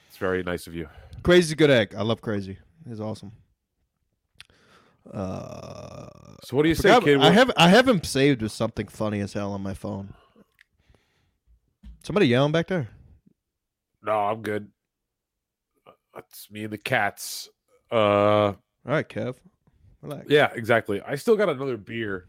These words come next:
Speaker 1: so if you gotta drop out, I can still
Speaker 2: You,
Speaker 1: roll
Speaker 2: you want me to
Speaker 1: for a
Speaker 2: drop
Speaker 1: little
Speaker 2: out?
Speaker 1: bit. No, I want you to stay,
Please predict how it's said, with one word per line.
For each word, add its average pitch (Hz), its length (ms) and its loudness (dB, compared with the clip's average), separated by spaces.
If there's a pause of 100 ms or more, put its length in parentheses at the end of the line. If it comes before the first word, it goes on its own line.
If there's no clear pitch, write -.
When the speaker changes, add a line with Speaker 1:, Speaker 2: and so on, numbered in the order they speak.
Speaker 1:
so 104 420 -4
if 104 160 -12
you 156 80 -12
gotta 175 180 -2
drop 117 320 -2
out, 117 320 2 (200)
I 110 160 -6
can 131 180 -12
still 107 340 -6
Speaker 2:
You, 147 120 -2
Speaker 1:
roll - 80 0
Speaker 2:
you - 120 0
want 139 160 4
me 143 60 2
to 123 80 2
Speaker 1:
for - 20 2
a 107 60 4
Speaker 2:
drop 143 100 4
Speaker 1:
little 135 200 4
Speaker 2:
out? 135 80 -2
Speaker 1:
bit. - 80 -20 (500)
No, 120 280 -2 (160)
I 113 60 -2
want 143 220 -2
you 113 60 -4
to 98 40 -8
stay, 120 480 0